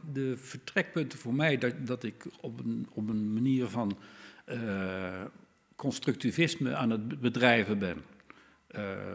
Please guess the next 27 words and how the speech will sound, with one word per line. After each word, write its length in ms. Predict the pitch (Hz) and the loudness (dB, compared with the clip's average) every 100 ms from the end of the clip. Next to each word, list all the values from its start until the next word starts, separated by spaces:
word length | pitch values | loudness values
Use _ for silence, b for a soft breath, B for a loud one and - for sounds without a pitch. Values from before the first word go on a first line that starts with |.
| 92 | -8
mensen 400 | 95 90 - 87 | -6 -6 -6 -8
als 180 | 87 - | -8 -6
de 80 | |
stijl 500 | - - 87 87 92 92 | -4 -2 -4 -4 -8 -8
en, 240 | 98 87 95 | -8 -8 -8
en, 140 | 90 95 | -8 -6
en, 240 | 90 87 - | -6 -8 -8
en, 160 | 92 92 | -8 -8
eh, 260 | 90 90 87 B B B B B - - - _ | -8 -10 -12 B B B B B -20 -20 -20 _
dus, 220 | - - - | -12 -10 -8
dus 260 | 101 82 | -8 -8
Van 200 | - 110 | -2 0
Doesburg 640 | 101 110 87 107 98 98 | 2 0 -2 -4 -2 -2
of 140 | 110 98 | -4 0
Mondriaan 840 | 113 113 101 98 104 98 92 92 | 2 4 2 2 0 2 2 0
en 60 | 92 | 0
zo, 180 | 98 98 | -2 -2
maar 140 | 98 | 0
dan 200 | 107 104 | 2 2
in 120 | 98 | 2
de 100 | 95 | 0
derde 280 | 104 98 92 | 2 4 2
dimensie. 580 | 95 110 117 95 95 131 B B B B B | 4 6 6 4 0 -4 B B B B B
En, 540 | - 110 104 101 98 - 120 | -8 -4 -2 -2 -4 -6 -8
eh, 320 | 107 101 95 95 - - _ _ _ _ _ _ _ _ _ _ _ _ _ _ _ _ _ - - - | -6 -4 -6 -8 -14 -20 _ _ _ _ _ _ _ _ _ _ _ _ _ _ _ _ _ -20 -18 0
dat 240 | 123 - | 0 0
v-, 140 | - | -8